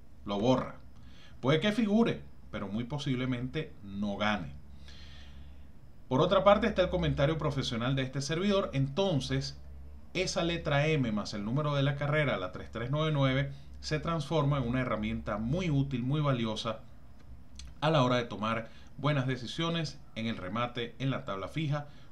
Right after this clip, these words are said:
o en las jugadas exóticas. Recuerden, la letra es M más el número de la carrera al código treinta y tres noventa y nueve. La etiqueta Lucho.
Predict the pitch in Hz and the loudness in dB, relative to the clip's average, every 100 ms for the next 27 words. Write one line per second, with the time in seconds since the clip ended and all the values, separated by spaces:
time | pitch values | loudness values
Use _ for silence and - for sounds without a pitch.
0 | - 95 110 104 90 87 87 85 - 67 | -10 -4 -4 -4 -2 -2 -2 -6 -10 -12
1 | - 76 - - - - - 127 151 143 | -10 -10 -10 -12 -10 -10 -4 0 2 2
2 | 101 104 113 113 139 - - 170 165 180 | 0 -4 -2 -2 -2 -4 -2 0 0 -2
3 | - - - - - 123 175 - - 113 | -8 -14 -16 -16 -4 2 2 0 -6 -6
4 | 101 117 123 107 107 107 101 110 160 180 | -4 -2 -2 -2 -4 -4 -4 0 2 2
5 | 170 - - - - - 139 139 123 120 | 0 -6 -14 -14 -14 -6 -2 -2 -2 -2
6 | 113 117 127 135 123 95 - 92 92 - | -2 -4 -2 -2 -2 -4 -6 -6 -6 -8
7 | - 90 87 85 76 78 69 - 71 101 | -10 -10 -10 -10 -10 -12 -12 -12 -8 -6
8 | 120 127 156 139 160 143 120 160 220 220 | -4 -2 0 2 0 0 0 4 4 4
9 | - 135 | 0 -2